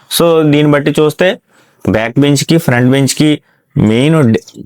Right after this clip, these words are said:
కా-, డిఫరెన్స్ ఏంటంటే ఇక్కడ టైమ్ యూటిలైజేషన్ అలాగే రిసోర్స్ యూటిలైజేషన్ అనేది చాలా ముఖ్యం. ఆ టీచర్ అనేది ఎవరైతే ఉన్నారో ఆ టీచర్ ఈ ముప్పై మందిని, నలభై మందిని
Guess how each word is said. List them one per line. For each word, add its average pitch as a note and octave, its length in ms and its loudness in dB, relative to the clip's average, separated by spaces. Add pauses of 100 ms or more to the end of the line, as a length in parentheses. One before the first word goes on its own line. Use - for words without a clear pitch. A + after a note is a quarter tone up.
కా-, A2 380 0
డిఫరెన్స్ D3 420 -2
ఏంటంటే B2+ 540 0 (480)
ఇక్కడ F#3 280 -2
టైమ్ D3+ 420 -2
యూటిలైజేషన్ D3+ 720 0 (200)
అలాగే C3+ 400 0
రిసోర్స్ C#3+ 440 0
యూటిలైజేషన్ C3+ 600 0
అనేది D3 460 0 (360)
చాలా C3 160 -2
ముఖ్యం. A#2 380 -2 (420)
ఆ B2 60 -2
టీచర్ E3 440 0
అనేది E3 580 0 (300)
ఎవరైతే C3+ 400 0
ఉన్నారో D3 340 0
ఆ E3+ 180 -2
టీచర్ C#3+ 560 0
ఈ C3 180 0
ముప్పై C3 300 0
మందిని, C#3 380 0
నలభై B2+ 320 0
మందిని C3+ 480 0